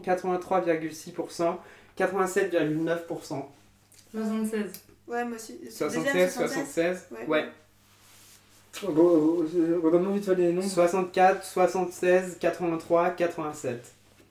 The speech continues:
Speaker 4: Soixante-seize, je pense.
Speaker 3: On dit
Speaker 1: Vous
Speaker 3: plus
Speaker 1: avez
Speaker 3: soixante-seize.
Speaker 1: tous les trois bons.
Speaker 3: Ouais.
Speaker 4: Ah, trop cool, vous aviez dit
Speaker 1: Mm.
Speaker 4: soixante-seize aussi.
Speaker 3: Bah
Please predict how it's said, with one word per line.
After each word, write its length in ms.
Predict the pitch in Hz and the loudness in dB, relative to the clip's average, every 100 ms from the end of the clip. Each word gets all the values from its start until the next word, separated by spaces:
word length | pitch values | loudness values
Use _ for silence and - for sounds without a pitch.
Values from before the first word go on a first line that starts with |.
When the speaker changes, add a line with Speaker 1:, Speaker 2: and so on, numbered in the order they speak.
| _ | _
Speaker 4:
Soixante-seize, 640 | - 185 190 - 170 135 | -4 0 0 4 4 4
je 60 | - | -4
pense. 280 | 127 120 - _ - 226 | -12 -14 -20 _ -18 -16
Speaker 3:
On 40 | |
dit 60 | 233 180 | -16 -10
Speaker 1:
Vous 80 | 160 | 0
Speaker 3:
plus 80 | 165 | 2
Speaker 1:
avez 200 | 160 196 | 4 4
Speaker 3:
soixante-seize. 240 | - 254 | 4 0
Speaker 1:
tous 60 | 214 | 6
les 140 | 208 | 8
trois 500 | 196 - 190 185 - 160 | 8 6 6 6 0 -16
bons. 400 | 165 170 190 185 - _ - | -6 -2 -2 -4 -14 _ -12
Speaker 3:
Ouais. 60 | 302 262 240 - 196 | -8 -8 -10 -2 4
Speaker 4:
Ah, 180 | 277 | 6
trop 140 | 311 202 | 6 4
cool, 300 | 285 330 156 | 6 6 6
vous 160 | 139 | 4
aviez 160 | 151 160 | 4 4
dit 60 | 139 | 2
Speaker 1:
Mm. 40 | |
Speaker 4:
soixante-seize 400 | 175 208 202 196 | -4 -6 -4 -4
aussi. 140 | |
Speaker 3:
Bah 60 | 175 | -4